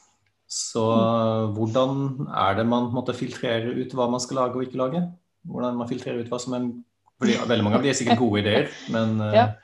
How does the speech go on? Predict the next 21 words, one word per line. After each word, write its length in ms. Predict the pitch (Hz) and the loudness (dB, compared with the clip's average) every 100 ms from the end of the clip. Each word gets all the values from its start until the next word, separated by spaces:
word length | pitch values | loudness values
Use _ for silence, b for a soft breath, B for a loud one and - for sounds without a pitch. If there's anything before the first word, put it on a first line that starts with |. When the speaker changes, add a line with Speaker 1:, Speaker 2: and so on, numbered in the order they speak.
| b b b - | b b b -6
Speaker 2:
ja. 120 | - - - | -6 -6 -6
Speaker 1:
det 80 | 107 | 0
er 40 | |
alt 120 | 104 107 | 0 0
for 80 | 107 | 0
mange 160 | 104 | 0
gode 160 | 107 107 | 0 0
ideer. 200 | 127 139 - - B B B _ _ _ - | 0 -2 -6 -14 B B B _ _ _ -2
Speaker 2:
Ja, 200 | 233 269 - _ _ _ _ _ - | 2 2 -2 _ _ _ _ _ 0
det 80 | 220 | 2
er 140 | 214 | 2
veldig 140 | 180 170 | 0 -4
godt 160 | 170 - | -8 -10
spørsmål. 380 | - - 185 | -10 -4 -2
Altså, 220 | 190 202 220 | -2 -2 0
vi 100 | 220 | 0
har, 240 | 202 185 196 | 0 0 0
eh, 260 | 196 190 196 | -2 -4 -4
vi 60 | 214 | -2
har 160 | 202 | -2
mange 1080 | 208 214 175 165 165 190 185 139 101 - | -2 -2 -4 -6 -4 -2 -4 -6 -8 -8